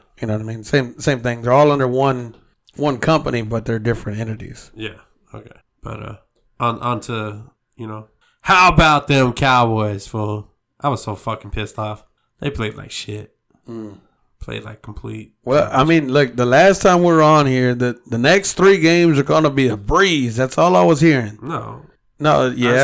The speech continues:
Speaker 2: said, I said we were gonna be eight and one when we met.
Speaker 1: Yeah. That it was gonna, it was gonna be
Speaker 2: We're
Speaker 1: so
Speaker 2: gonna be
Speaker 1: easy.
Speaker 2: eight and one when we see Kansas City, fool.
Speaker 1: So easy though, right?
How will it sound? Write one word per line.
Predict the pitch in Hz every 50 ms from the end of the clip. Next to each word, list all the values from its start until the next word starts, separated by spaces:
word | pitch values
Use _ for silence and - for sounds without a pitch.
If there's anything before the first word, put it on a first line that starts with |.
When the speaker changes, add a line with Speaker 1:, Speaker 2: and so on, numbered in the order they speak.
| 151 165 175 -
Speaker 2:
said, | - -
I | 117 131
said | 139 - - 120 113
we | 107 113 123 127
were | 120 120 113
gonna | 113 110 110 113 107
be | 113 110 110 107 107 - _ _ _ _ _ _ -
eight | 110 104 - 151 -
and | 131 135 143
one | 139 139 131 120 113 107 104
when | 104 104
we | 107 107 107
met. | 107 110 110 110 110 - - _ _ _ _ _ -
Speaker 1:
Yeah. | 120 113 101 101 80 - _ _ _ _ _ _ _
That | - 117 113 110
it | 113 131
was | 147 151 147 127
gonna, | 127 139 135 131 -
it | - 131
was | 135 131 127
gonna | 120 127 120 113
be | 113 117
Speaker 2:
We're | 113
Speaker 1:
so | 110 107 147 147 170
Speaker 2:
gonna | 180 185
be | 180
Speaker 1:
easy. | 185 185 180 160 131 139 131
Speaker 2:
eight | 127
and | 131 165 180 175
one | 175 160 151 143 143 131
when | 123 123 120
we | 123 123
see | 117 - 127
Kansas | 117 - 123 123 117 113 110 -
City, | - 117 110 107 101
fool. | - - 107
Speaker 1:
So | 107 - - 135 151 180 202 196 196
easy | 202 208 214 220 214 196 160 135 131 123
though, | 117 120 117 120 127
right? | 117 120 127 147 175 - -